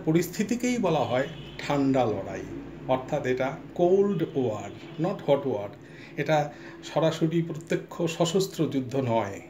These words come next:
সোভিয়েত ইউনিয়নের সাথে মার্কিন যুক্তরাষ্ট্রের। হ্যাঁ, right, এই কথাটা মনে রাখতে হবে। এটা cold war এই কারণেই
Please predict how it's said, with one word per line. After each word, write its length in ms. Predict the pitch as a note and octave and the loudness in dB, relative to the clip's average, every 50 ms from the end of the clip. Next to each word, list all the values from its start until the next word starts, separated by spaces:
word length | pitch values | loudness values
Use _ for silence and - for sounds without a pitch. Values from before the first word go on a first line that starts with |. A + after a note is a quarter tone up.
| - - - | -18 -16 -6
সোভিয়েত 420 | - - C3+ A2+ A#2+ B2+ B2 A#2+ | 0 2 2 4 4 2 2 2
ইউনিয়নের 360 | B2+ A#2 A#2 A#2+ A#2 A#2+ A#2 A2 | -2 -4 -2 -2 -2 -4 -4 -4
সাথে 260 | - - - - A#2+ | -6 -8 -6 -6 -4
মার্কিন 400 | A2 A2+ G#2 G#2+ - - G#2 G#2+ | -4 -4 -4 -6 -6 -8 -8 -8
যুক্তরাষ্ট্রের। 640 | G#2 G#2 - - - G2 G2 - - - - - - - - _ _ _ _ _ _ _ _ _ _ _ _ | -8 -10 -14 -16 -18 -18 -16 -18 -18 -18 -18 -18 -18 -20 -20 _ _ _ _ _ _ _ _ _ _ _ _
হ্যাঁ, 240 | - G3+ G3+ F3 - - - - | -10 -10 -10 -10 -10 -12 -10 -6
right, 320 | C3+ E3 F#3+ C#3 - - | -4 -2 -2 -2 -2 -2
এই 140 | D3 D3 C#3+ D3+ | -4 -2 -2 -2
কথাটা 280 | C#3 - - B2+ C3+ | -2 -4 -4 -4 -4
মনে 220 | A#2+ B2 B2+ B2 A#2+ | -2 -2 -2 0 -2
রাখতে 220 | A#2 A2+ - A#2+ | -2 -4 -4 -4
হবে। 80 | A#2 A#2+ | -4 -4
এটা 100 | A#2+ B2 | -4 -4
cold 360 | - - D3+ E3 F#3 F#3 G3+ | 0 4 4 6 6 4 2
war 140 | G3+ F#3+ F#3+ | 2 2 2
এই 120 | G3 G3 | 0 0
কারণেই 460 | G3 G#3 G3 F3+ D#3+ C3+ C3 A#2+ A#2 | 0 -2 -2 -2 0 0 0 -2 -2